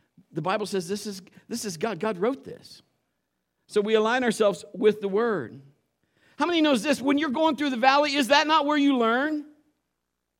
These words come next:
That's where all the stuff gets tough. You find out what you're made of. You find out, like, "I gotta, I, I need to work on this.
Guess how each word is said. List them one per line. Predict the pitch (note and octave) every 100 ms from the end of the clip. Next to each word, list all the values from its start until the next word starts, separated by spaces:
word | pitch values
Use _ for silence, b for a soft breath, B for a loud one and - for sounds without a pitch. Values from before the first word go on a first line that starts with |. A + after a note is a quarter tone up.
| _ _ _ -
That's | C#4+ D4+
where | D4
all | C4 A#3
the | A3
stuff | - A3+
gets | F3+ A#3 -
tough. | C#4+ A#3+
You | G#3+
find | A#3 A#3
out | A#3+
what | A#3+ B3
you're | B3+
made | B3+ C#4+
of. | A3 E3+
You | G3
find | A#3+ B3+ B3+
out, | A#3+
like, | G3+ G#3 - B B _ -
"I | B3
gotta, | D4 A3 F#3+ - D3+
I, | E3 C4 A#3
I |
need | D4+ D#4+
to |
work | E4+ F4+ C4
on | C#4+
this. | A3+ F3 A#2 - -